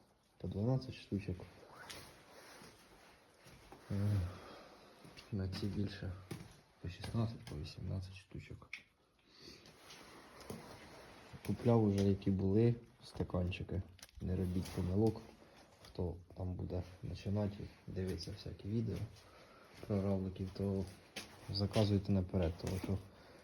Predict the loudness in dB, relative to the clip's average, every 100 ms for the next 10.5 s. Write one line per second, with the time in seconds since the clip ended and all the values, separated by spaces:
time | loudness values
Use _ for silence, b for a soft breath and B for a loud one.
0 | B B -2 0 2 4 6 8 8 6
1 | 6 6 2 0 -2 2 6 8 8 6
2 | 4 4 4 4 6 8 8 6 6 4
3 | 4 2 0 -4 -4 -4 -4 -6 -2 0
4 | 0 2 2 0 -2 -4 -4 -6 -6 -2
5 | -2 -4 -8 -10 -10 -4 -4 -4 -10 -18
6 | -20 _ -6 -4 -4 -6 0 2 2 0
7 | -2 -2 0 2 0 2 2 4 2 0
8 | -8 -20 B B B B B B B B
9 | -14 -6 -6 0 0 2 0 0 0 4
10 | 4 2 0 -4